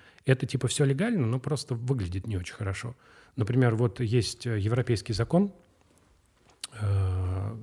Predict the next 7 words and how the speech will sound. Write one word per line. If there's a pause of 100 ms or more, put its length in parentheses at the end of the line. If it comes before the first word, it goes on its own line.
(140)
G
D, (720)
как
он
там
называется, (520)
правильно.